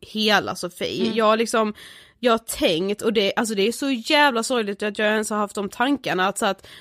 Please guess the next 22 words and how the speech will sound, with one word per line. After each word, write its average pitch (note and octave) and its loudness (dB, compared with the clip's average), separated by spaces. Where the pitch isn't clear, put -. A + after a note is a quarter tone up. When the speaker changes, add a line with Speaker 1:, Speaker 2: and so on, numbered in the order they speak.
Speaker 1:
ja, G3 -6
men A#3 0
jag G3+ 2
måste, G#3 -2
jag A3+ 2
måste A#3 0
ta A3 -2
reda A3 -2
på G3 -4
vad F#3+ -2
det G3+ -2
är F#3+ 0
de G3 -2
här G3+ 0
människorna F#3 -2
som G3 -8
inte D4 4
har F#3 -2
börjat E3+ -6
tycka F#3+ -4
om F#3 0
mig F3+ -2